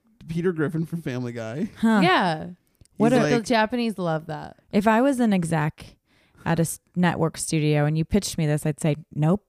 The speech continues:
Speaker 2: pass."
Speaker 1: But what if y-, what if I told you that it was by the guy who's made your studio a billion dollars from Family Guy?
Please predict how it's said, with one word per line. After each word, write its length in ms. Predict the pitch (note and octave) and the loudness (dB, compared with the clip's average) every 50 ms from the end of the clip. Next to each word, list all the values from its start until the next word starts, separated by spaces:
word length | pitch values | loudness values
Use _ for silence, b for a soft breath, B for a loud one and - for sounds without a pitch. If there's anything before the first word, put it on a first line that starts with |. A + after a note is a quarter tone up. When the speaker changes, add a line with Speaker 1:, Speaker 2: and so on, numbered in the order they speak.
| _ | _
Speaker 2:
pass." 480 | - E3 E3 D#3 D3 D#3+ - - - - _ _ _ _ _ | 0 0 2 2 0 -2 -4 -10 -14 -18 _ _ _ _ _
Speaker 1:
But 100 | D#3+ D#3 | -2 0
what 140 | E3 F3 | 2 2
if 140 | F#3 F#3 F3 E3 | 0 0 -2 -6
y-, 100 | E3 F3 | -10 -6
what 160 | E3 D#3+ F3+ | -2 0 0
if 140 | F#3 F#3+ F#3 | 0 0 0
I 100 | F3 E3+ | 0 -2
told 280 | E3+ - F#3+ F3+ E3+ D#3 | 0 0 0 -2 0 0
you 120 | D#3 E3 | -2 0
that 120 | D3+ D#3 | 0 0
it 60 | D#3 D3+ | 0 0
was 180 | D#3 D3+ D3 | 0 0 -2
by 260 | C#3 - D3+ D3+ D3+ | -2 -2 0 0 0
the 120 | D3 C#3 C#3+ | -2 -2 -4
guy 240 | C3+ D3+ D3 D3+ D#3 | -4 -4 -4 -4 -2
who's 260 | D#3 D#3 D3+ C#3+ C#3 | -2 -2 -4 -2 -2
made 220 | C#3+ C#3+ D3 D3 C#3 | -4 -4 -4 -6 -6
your 180 | C3 D3 D3 | -6 -6 -6
studio 360 | - - D3 D#3 D3 D3 D3+ | -6 -4 -4 -2 0 0 0
a 40 | C3+ | -2
billion 340 | B2+ C3 D3 D3+ D#3 D3+ C#3+ | -2 -2 -2 0 0 0 -2
dollars 440 | C3+ C#3 D3+ G3+ G#3+ E3+ B2+ - - | -2 -2 -2 -2 0 -2 -2 -6 -8
from 200 | - - B2+ B2+ | -10 -10 -10 -8
Family 320 | - D#3+ G#3 B3 G3 A#2+ | -8 -6 -4 -4 -4 -4
Guy? 320 | G#2 D2 A#1+ A#1+ F3 G3+ | -6 -10 -16 -16 -16 -18